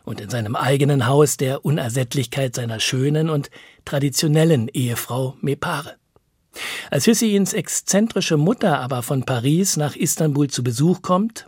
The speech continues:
unverschleiert natürlich, verstört sie die ganze Istanbuler Gesellschaft und ihr Sohn erkennt, schmerzhafter noch als zuvor, die Unfreiheit in der Türkei. Als Ahmet Altan diesen Roman neunzehnhundertachtundneunzig erstmals veröffentlichte,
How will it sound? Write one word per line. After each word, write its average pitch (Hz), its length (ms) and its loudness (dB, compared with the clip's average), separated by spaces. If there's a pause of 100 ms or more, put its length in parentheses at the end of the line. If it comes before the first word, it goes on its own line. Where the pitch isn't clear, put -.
(120)
unverschleiert 139 800 -2
natürlich, 160 540 2 (580)
verstört 156 500 2
sie 160 160 0
die 156 200 -2
ganze 135 400 2
Istanbuler 139 640 0
Gesellschaft 160 800 2
und - 240 -10
ihr 117 200 -6
Sohn 135 280 2
erkennt, 151 440 4 (420)
schmerzhafter 170 720 0
noch 107 200 -8
als 120 260 -8
zuvor, 147 460 4 (440)
die 202 100 -4
Unfreiheit 117 760 -2
in 113 100 -4
der 95 160 -8
Türkei. - 480 -10 (300)
Als 151 160 -2
Ahmet 190 300 2
Altan 202 360 2
diesen 180 240 2
Roman 165 380 4
neunzehnhundertachtundneunzig 165 1400 2
erstmals 131 540 -2
veröffentlichte, 151 760 0